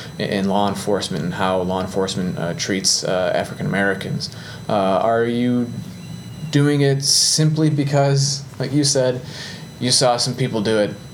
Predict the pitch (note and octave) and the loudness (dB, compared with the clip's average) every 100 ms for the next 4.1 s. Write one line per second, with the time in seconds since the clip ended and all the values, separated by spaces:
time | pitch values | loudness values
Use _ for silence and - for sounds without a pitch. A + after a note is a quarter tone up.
0 | - - F#2+ G2 G#2+ G2+ F#2+ F#2+ F#2 - | -10 -4 0 2 2 2 2 2 0 -2
1 | F#2+ F#2 F#2 F#2 F#2 F#2 F#2+ G#2 G2+ G#2 | -2 -2 -2 -2 -2 -2 0 0 0 -2
2 | G2+ F#2+ F#2+ F#2+ F#2+ F#2+ F#2+ F#2+ G2+ F#2 | -2 0 0 2 0 0 0 -2 -2 -4
3 | F2+ G#2+ F#2+ E2+ E2 F2 - G#2+ D#2+ - | -2 0 0 0 -2 -2 -2 -4 -4 -6